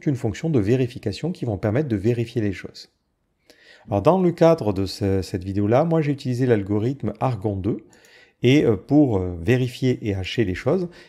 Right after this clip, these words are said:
il va falloir utiliser la librairie qui s'appelle arobase P H C slash Argon deux. Voilà,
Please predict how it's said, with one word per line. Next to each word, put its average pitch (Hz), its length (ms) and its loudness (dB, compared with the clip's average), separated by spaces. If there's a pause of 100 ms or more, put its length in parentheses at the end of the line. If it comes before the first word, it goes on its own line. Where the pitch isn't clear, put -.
(140)
il 110 80 -4
va 123 80 2
falloir 123 300 4
utiliser 104 580 0
la 104 160 0
librairie 98 420 -4
qui - 120 -16
s'appelle 110 320 -4 (140)
arobase 135 680 0
P 104 100 -4
H 90 220 -6
C - 320 -8 (840)
slash - 520 0
Argon 131 320 -2
deux. 101 200 -4 (1600)
Voilà, 107 280 -10